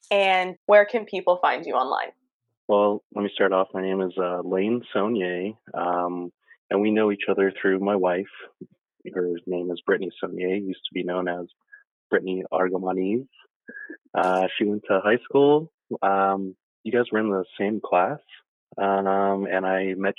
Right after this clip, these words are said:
Speaker 2: you at her high school reunion party that you put on.
Speaker 1: <laughs> You know
Speaker 2: Oh,
Speaker 1: what? You
Speaker 2: and,
Speaker 1: know
Speaker 2: uh, Brittany says you guys also went to college together.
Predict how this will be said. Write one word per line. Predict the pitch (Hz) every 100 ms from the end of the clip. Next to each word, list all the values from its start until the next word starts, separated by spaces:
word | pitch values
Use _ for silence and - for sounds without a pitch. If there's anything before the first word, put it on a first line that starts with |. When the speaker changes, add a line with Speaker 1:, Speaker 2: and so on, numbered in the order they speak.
| -
Speaker 2:
you | 117 113
at | 98 92 92 - - - - _ _ -
her | 98 95 95 92 92 - -
high | 104 - -
school | 110 110 107 104 -
reunion | 92 92 95 92 92
party | 98 92 90 90
that | 90
you | 87 90 87 90
put | - -
on. | 71 80 - _ _ _ -
Speaker 1:
<laughs> | - - - 302 - 254 240 - 247 _ 523 - - -
You | - 262
know | 320
Speaker 2:
Oh, | 339
Speaker 1:
what? | - -
You |
Speaker 2:
and, | 214
Speaker 1:
know | 220 104
Speaker 2:
uh, |
Brittany | 233 120 123
says | - 117
you | 117
guys | 120 107
also | 104 -
went | 101 101
to |
college | 101 107 117 -
together. | - 73 76